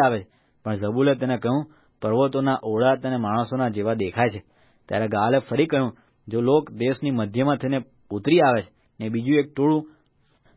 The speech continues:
મેઓનીમના એલોન વૃક્ષની નજીક થઈને આવે." ત્યારે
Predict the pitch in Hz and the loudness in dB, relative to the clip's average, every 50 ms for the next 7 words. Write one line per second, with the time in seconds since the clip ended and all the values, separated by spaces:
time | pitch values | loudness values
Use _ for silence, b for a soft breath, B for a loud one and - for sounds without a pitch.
0 | _ - 117 117 120 135 151 156 160 151 147 147 147 147 143 139 139 135 127 - | _ -4 0 2 2 4 4 2 2 2 0 0 0 0 0 0 0 -2 -4 -8
1 | _ _ _ _ _ - 101 107 113 131 143 151 147 120 117 131 131 - - 143 | _ _ _ _ _ -6 -4 -2 0 2 2 2 0 0 0 -2 -2 -2 -4 -4
2 | 139 117 101 - _ _ _ _ _ _ _ _ _ _ - 110 107 110 117 147 | -4 -4 -6 -8 _ _ _ _ _ _ _ _ _ _ -6 -2 0 2 4 2
3 | 165 151 - 143 139 135 123 117 113 113 120 107 98 _ _ b b b b b | 2 2 2 -2 0 2 2 2 2 0 0 -2 -4 _ _ b b b b b
4 | b b b b _ - 120 113 117 131 135 | b b b b _ -4 -2 0 4 4 2